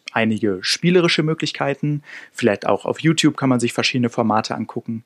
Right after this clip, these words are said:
Wichtig scheint es hier für Eltern zu sein, das wirtschaftliche Handeln der Kinder einfach zu fördern. Also zum Beispiel ein Mitspracherecht bei der Reiseplanung, dass man vielleicht ein Haushaltsbuch mal zusammen,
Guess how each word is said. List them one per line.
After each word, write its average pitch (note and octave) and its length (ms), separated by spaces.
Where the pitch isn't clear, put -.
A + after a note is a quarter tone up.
Wichtig C#3+ 520
scheint A#2+ 300
es A#2+ 80
hier B2+ 140
für - 120
Eltern A#2+ 260
zu B2 120
sein, A2 340
das A#2+ 200
wirtschaftliche B2+ 540
Handeln B2+ 280
der G#2 100
Kinder A#2+ 280
einfach G2 240
zu - 160
fördern. G2 500
Also G#2 220
zum - 160
Beispiel G2 340
ein C3 140
Mitspracherecht A2+ 680
bei C3 100
der C3+ 160
Reiseplanung, G2 880
dass F#2+ 180
man A2+ 120
vielleicht G#2+ 320
ein A#2+ 180
Haushaltsbuch B2+ 580
mal G2 180
zusammen, G2 500